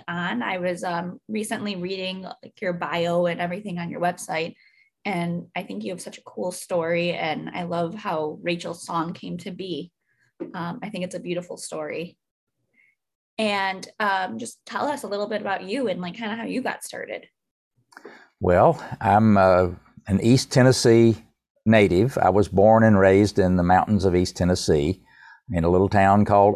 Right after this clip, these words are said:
Speaker 2: Erwin, E R W I N, right between, uh,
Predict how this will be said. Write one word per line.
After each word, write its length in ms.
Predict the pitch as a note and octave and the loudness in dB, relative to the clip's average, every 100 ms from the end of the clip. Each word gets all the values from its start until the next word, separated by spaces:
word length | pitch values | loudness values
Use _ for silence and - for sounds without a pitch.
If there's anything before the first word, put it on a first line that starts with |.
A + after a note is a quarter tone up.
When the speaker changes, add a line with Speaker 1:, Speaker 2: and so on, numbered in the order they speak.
| - | 4
Speaker 2:
Erwin, 440 | B2+ G#2+ F2+ F#2 - | 6 8 6 4 4
E 140 | G#2 | 4
R 220 | G2 F#2 | 4 4
W 260 | F#2 F#2 G2 | 4 4 6
I 160 | F#2+ G2+ | 6 4
N, 340 | F2+ E2 F2 | 2 0 2
right 220 | F2 F#2 | 2 2
between, 680 | F#2+ - F#2+ G2 F#2+ F#2+ F2+ | 0 -2 2 4 4 4 4
uh, 260 | F2 E2+ | 4 2